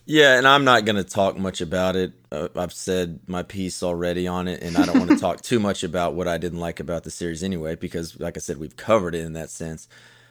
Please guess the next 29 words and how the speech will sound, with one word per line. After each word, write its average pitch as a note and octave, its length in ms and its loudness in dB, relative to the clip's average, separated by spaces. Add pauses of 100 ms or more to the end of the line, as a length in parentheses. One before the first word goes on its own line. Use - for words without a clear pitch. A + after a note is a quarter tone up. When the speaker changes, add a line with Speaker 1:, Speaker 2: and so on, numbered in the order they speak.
(140)
Speaker 1:
But G#2+ 140 2
the G#2+ 80 -6
Nilfgaard B2 580 4
as G2 640 2 (120)
religious G2 540 -2
fanatics, F#2+ 640 0
like, F2 180 -6
all G2+ 240 6
of G2+ 120 0
them, G2+ 280 0
not F2 220 -4
just F2 200 -10
a F2 60 -4
certain E2+ 320 -6
character, F#2+ 680 -2 (720)
that G2+ 240 4
just, G#2 500 0
it F2+ 160 -2
didn't A2 200 0
really A2 160 4
work, G2 380 0
probably B2 260 4
because A#2 200 -2
it G2 80 0
wasn't F#2+ 360 -2
really F#2 220 0
ex-, - 180 -14
expounded G2 580 -2
upon. C#3 420 -4